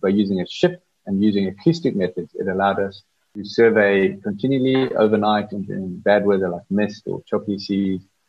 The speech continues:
And, and we could survey much deeper than we could using a small boat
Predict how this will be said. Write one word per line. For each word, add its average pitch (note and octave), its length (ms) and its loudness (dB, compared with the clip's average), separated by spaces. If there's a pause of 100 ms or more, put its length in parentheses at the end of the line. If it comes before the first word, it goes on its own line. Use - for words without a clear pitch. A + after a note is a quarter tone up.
(200)
And, G2+ 200 2
and G#2 160 2
we G#2+ 120 2
could G#2+ 120 -4
survey A2 300 4
much G#2+ 300 0 (120)
deeper B2 300 2
than B2+ 160 2
we A2+ 140 2
could C#3 340 0
using G2+ 260 -4
a G2 40 -8
small G#2+ 260 -4
boat D#3 300 -6